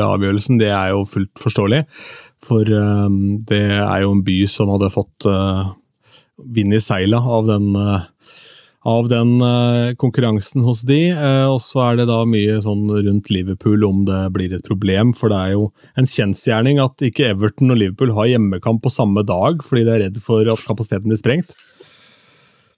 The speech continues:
Så vi får håpe at ikke det blir hjemmekamp, og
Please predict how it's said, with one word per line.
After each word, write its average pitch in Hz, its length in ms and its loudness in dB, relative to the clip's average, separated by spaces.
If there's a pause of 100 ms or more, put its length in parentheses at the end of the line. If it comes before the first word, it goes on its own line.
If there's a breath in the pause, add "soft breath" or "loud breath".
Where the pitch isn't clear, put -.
(100)
Så 135 280 2
vi 139 120 4
får 135 160 2
håpe 120 240 0
at 117 160 0
ikke 104 720 -2
det 113 100 0
blir 101 220 0
hjemmekamp, 98 540 -2 (260)
og 110 400 4